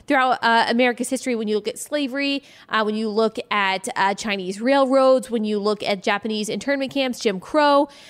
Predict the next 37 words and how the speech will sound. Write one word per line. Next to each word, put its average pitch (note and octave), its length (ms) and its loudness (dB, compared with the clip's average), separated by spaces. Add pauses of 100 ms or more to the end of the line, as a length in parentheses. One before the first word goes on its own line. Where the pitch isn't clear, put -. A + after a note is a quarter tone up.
(140)
But, B3 440 0 (140)
uh, G#3+ 360 2 (180)
it's C4 240 -2
an A#3+ 100 4
idea A3+ 960 0 (180)
that A#3+ 140 4
is A3+ 160 2
correct. - 560 -2
It A3+ 160 4
is A3+ 120 4
an A#3 80 0
idea A#3 640 0
that, G3+ 140 2
when G#3+ 100 -2
properly C4+ 540 0
recognized G3+ 800 0
legally, G3+ 580 -2 (260)
uh, A3+ 240 0
leads A#3+ 380 0
to B3 140 2
human A3+ 260 0
flourishing B3+ 480 0
as G#3 160 -2
it G3 60 -4
recognizes G#3 720 -2
the G#3 120 -6
worth G3 340 -6
and A3 100 -6
the G3 60 -4
potential B3+ 580 -2
of F3 120 -4
the G3+ 60 -2
human G3 280 -4
being. G#3 320 -4
But A#3 140 -6
the A3+ 120 -8
equality C#4 640 -2